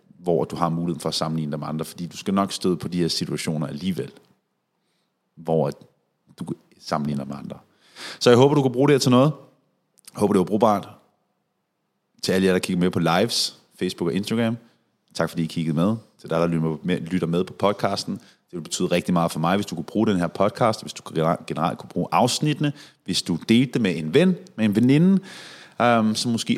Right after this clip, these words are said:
også kunne få gavn af det her. Jeg håber, du får en fantastisk weekend. Det er fredag i dag, hvor jeg lægger den her op, og jeg håber, du har en fantastisk dag. Gør dit bedste. Prøv at se, om du kan sætte nogle af de her ting i værks.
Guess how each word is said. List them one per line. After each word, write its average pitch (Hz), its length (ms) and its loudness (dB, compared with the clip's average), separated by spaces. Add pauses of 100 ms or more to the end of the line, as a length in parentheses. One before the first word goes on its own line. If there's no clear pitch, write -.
(160)
også 113 200 2
kunne 104 120 -2
få - 120 -6
gavn 85 280 2 (100)
af 87 200 0 (200)
det 85 100 -2
her. 80 200 -2 (720)
Jeg - 60 -4
håber, 131 180 6
du 131 60 0
får 131 140 4
en 123 60 2
fantastisk - 560 0 (340)
weekend. 160 340 2 (300)
Det 92 60 -2
er 85 60 0
fredag 113 340 2
i - 20 0
dag, 104 160 2
hvor 95 100 2
jeg 85 60 2
lægger 82 160 0
den 92 160 0
her 85 100 -2
op, 131 340 2 (280)
og - 100 -20
jeg - 80 -8
håber, 98 220 4
du 92 60 0
har 92 220 0
en 82 120 -4
fantastisk - 500 -4
dag. 147 280 2 (640)
Gør 135 160 6
dit 135 140 0
bedste. 127 420 2 (280)
Prøv - 140 2
at 127 60 4
se, 143 80 2
om 131 60 2
du 120 80 0
kan 113 60 -4
sætte 107 220 -2
nogle 117 100 2
af 127 60 0
de 120 80 2
her 117 60 2
ting 117 200 0
i 107 60 0
værks. 101 440 -2